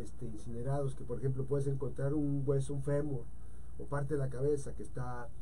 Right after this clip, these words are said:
calcina, bueno, que, que entró a un proceso de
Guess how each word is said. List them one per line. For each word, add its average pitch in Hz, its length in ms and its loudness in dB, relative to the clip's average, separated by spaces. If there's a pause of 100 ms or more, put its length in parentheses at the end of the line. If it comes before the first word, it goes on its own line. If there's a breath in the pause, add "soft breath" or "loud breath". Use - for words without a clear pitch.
(340 loud breath)
calcina, 143 500 0
bueno, 135 180 2 (100)
que, 101 240 -2 (200)
que 110 160 -2
entró 107 240 0
a 135 40 6
un 131 100 4
proceso 135 500 0
de 107 200 -2